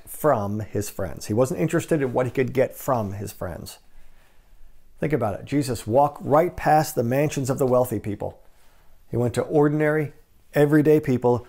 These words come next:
who never in their wildest dreams would think that God would give them a second glance. You know, one of the hallmarks of Jesus' ministry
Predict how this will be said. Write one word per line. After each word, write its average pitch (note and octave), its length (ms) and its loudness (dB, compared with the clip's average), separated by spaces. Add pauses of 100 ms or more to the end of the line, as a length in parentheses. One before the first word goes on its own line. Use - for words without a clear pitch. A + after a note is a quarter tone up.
(100)
who A#2 160 0
never C#3 360 2
in D3+ 180 -2
their C#3+ 160 2
wildest C#3+ 560 2
dreams A2 440 -4
would G#2 180 -4
think A#2 240 -4
that G2 180 -4
God A2+ 240 0
would G#2+ 160 -4
give A#2 240 -2
them A#2 220 -2
a - 60 -6
second A#2 440 -6
glance. F#2 460 -8 (1900)
You B2+ 40 0
know, C3 80 2
one D#3 200 2
of C#3+ 80 0
the B2 60 2
hallmarks A2 680 -2
of G2+ 80 -4
Jesus' A#2 580 -4
ministry A#2 560 -4